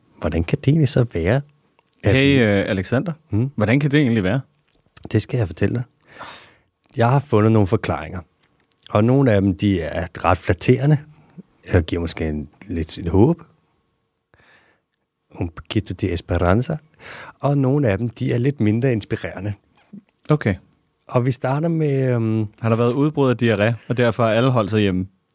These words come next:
Speaker 1: Der har nemlig været, øh, akut sprutteskid på helt, altså, der er det hele lortet blevet lagt ned. Lort, lort, lort.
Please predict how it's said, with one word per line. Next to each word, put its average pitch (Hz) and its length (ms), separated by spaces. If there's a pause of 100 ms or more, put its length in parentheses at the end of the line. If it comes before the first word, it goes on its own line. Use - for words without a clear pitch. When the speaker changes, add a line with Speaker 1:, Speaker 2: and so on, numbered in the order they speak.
(120)
Speaker 1:
Der 101 80
har 104 180
nemlig 104 360
været, 90 360
øh, 92 140 (380)
akut - 320
sprutteskid 117 760 (160)
på 98 180
helt, 104 360
altså, 101 380 (120)
der 110 60
er 107 240
det 104 100
hele 120 180
lortet 104 260
blevet 101 160
lagt 95 280
ned. 98 140
Lort, 117 300
lort, 92 280
lort. - 140